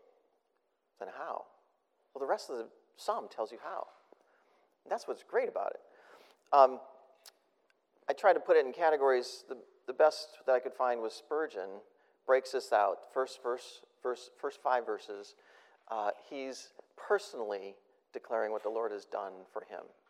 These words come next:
So this is a psalm of David. We don't have to guess at that.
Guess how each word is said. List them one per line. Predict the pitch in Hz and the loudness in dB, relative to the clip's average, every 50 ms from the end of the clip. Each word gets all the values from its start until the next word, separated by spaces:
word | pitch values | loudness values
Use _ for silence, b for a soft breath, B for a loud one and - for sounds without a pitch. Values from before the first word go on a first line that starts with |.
| _ _ | _ _
So | - - 110 104 - _ B B B B B B | -12 -12 -10 -10 -12 _ B B B B B B
this | 135 139 - 160 | -2 0 0 0
is | 147 143 | -2 -2
a | 127 | -2
psalm | - - 143 131 127 123 120 - | 0 2 4 4 4 2 4 6
of | 120 131 - - - | 6 6 6 4 -4
David. | 117 120 113 104 120 143 160 - - - | -4 -4 -2 -2 -4 -4 -6 -8 -10 -6
We | 120 | -4
don't | 117 | -2
have | 113 117 - | -4 -4 -6
to | 110 | -8
guess | - - 110 120 - - | -2 0 0 0 0 -2
at | 110 95 - | -6 -4 -4
that. | 92 92 101 - - | -4 -4 -4 -4 -6